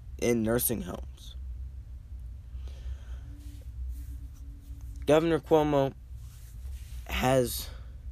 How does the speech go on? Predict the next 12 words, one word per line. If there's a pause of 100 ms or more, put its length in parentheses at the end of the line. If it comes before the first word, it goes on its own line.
(460)
been
in
controversy (440)
all
year
long. (1120)
He
was
going
to
be
a